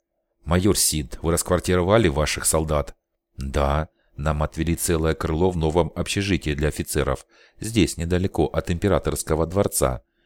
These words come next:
Мои солдаты размещены весьма надежно».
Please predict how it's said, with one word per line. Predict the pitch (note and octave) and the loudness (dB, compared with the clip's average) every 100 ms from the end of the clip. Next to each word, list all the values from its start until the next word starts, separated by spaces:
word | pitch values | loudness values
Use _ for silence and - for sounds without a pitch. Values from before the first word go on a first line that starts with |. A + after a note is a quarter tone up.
| _ - | _ -6
Мои | C#2+ D#2 | -2 0
солдаты | - F2+ F2+ F#2 F#2 | 2 0 2 2 2
размещены | G2+ G2+ F#2+ - A2+ E2 | 2 0 0 0 0 0
весьма | F#2+ - D2 C#2 | 0 -2 -2 0
надежно». | F2+ F2+ C#2+ D#2 C2+ | 0 0 -4 -2 -6